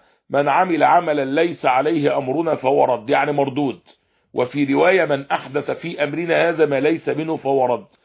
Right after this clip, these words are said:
وما علم أن النبي صلى الله عليه وسلم ولا الصحابة الكر-، الكرام دفعوا زكاة الفطر مالا، وإنما ما دفعوها إلا طعاما. "فمن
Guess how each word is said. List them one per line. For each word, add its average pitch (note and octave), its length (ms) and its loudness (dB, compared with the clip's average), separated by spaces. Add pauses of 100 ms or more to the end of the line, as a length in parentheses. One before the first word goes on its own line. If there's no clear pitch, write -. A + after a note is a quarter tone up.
(260)
وما E3 280 2
علم D#3 440 2
أن D#3+ 240 -2
النبي D3+ 340 -2
صلى - 100 -10
الله C3+ 100 -2
عليه B2 100 -2
وسلم F3+ 320 -2 (420)
ولا F3 180 2
الصحابة D#3 640 0
الكر-، C3 440 -4
الكرام D3+ 560 2 (300)
دفعوا C#3+ 480 2
زكاة D3+ 460 0
الفطر D#3+ 680 -2 (260)
مالا، D3+ 800 2 (280)
وإنما D#3+ 540 -2
ما F3 160 2
دفعوها D3 520 0
إلا D3+ 320 0
طعاما. A2+ 560 0 (400)
"فمن C3+ 300 -2